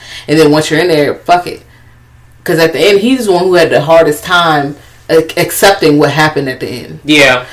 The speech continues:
Speaker 1: And I'm like, "Dang, this is kinda sad." I'm like, "You've been manipulated your whole life to do this wild ass shit, and now you dead." And you got a, <laughs> the nigga with the scar on his face, like, "Look, bruh, this the end."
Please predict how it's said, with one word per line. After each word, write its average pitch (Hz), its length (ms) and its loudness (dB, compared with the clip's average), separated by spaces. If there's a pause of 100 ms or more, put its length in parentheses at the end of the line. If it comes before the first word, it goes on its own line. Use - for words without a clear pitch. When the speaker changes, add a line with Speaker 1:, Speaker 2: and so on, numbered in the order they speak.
(140)
Speaker 1:
And 180 140 -2
I'm 190 140 2
like, 165 400 2
"Dang, 226 280 -2
this 185 160 -2
is - 80 -18
kinda 254 240 -2
sad." 214 340 0
I'm 214 120 0
like, 180 200 0 (220)
"You've 202 240 -4
been 180 180 4
manipulated 160 600 2
your 156 140 2
whole 160 240 4
life 147 300 0
to 147 100 -6
do 147 200 0
this 139 260 0
wild 147 280 0
ass 147 180 0
shit, - 260 -2
and 139 120 -6
now 135 500 -2 (160)
you 143 140 -6
dead." 120 380 -4 (460)
And 156 280 -2
you 165 100 -4
got 156 200 2
a, 165 40 2
<laughs> - 280 -2
the 180 120 4
nigga 175 240 0
with 170 120 0
the 160 80 -6
scar 175 260 2
on 160 60 2
his 156 120 -2
face, 160 220 2
like, 147 160 0
"Look, 170 240 -6
bruh, 156 280 -2 (540)
this 160 160 -12
the 135 140 -6
end." 160 260 -4